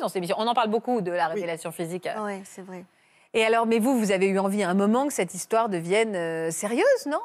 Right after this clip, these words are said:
Speaker 3: Oui, bon, alors, pendant trois semaines, c'était, euh, ben, on planait tous les deux, en fait. On était vraiment, on faisait les choses automatiquement de la vie, par, par automatisme, mais bon, on était, euh, sur un petit nuage.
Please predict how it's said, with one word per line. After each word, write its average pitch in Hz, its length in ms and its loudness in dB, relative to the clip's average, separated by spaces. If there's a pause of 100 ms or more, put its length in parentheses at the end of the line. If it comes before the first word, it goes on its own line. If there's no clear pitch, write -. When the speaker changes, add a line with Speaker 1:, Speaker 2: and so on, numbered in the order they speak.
Speaker 3:
Oui, 285 140 2 (200)
bon, 202 80 -6
alors, 196 100 -4
pendant 202 220 -2
trois 208 180 -4
semaines, 233 360 -2
c'était, 208 580 -4
euh, 180 140 0
ben, 180 140 -2
on 196 80 -4
planait 196 300 -4
tous - 120 -10
les 190 120 -6
deux, 214 140 -6
en 269 100 -4
fait. - 340 -14 (560)
On 190 40 -12
était 185 220 -10
vraiment, 202 300 -2
on 233 40 0
faisait 196 260 -6
les 196 80 -2
choses 202 160 -6
automatiquement 202 520 -8
de 190 100 -6
la 185 140 -2
vie, 302 220 -6 (140)
par, 175 220 -6
par 185 220 -8
automatisme, 196 560 -4
mais 185 200 -6
bon, 180 160 -8
on 185 80 -8
était, 180 320 -6
euh, 160 160 -6 (420)
sur - 120 -4
un 190 40 0
petit 190 140 -6
nuage. 349 320 -2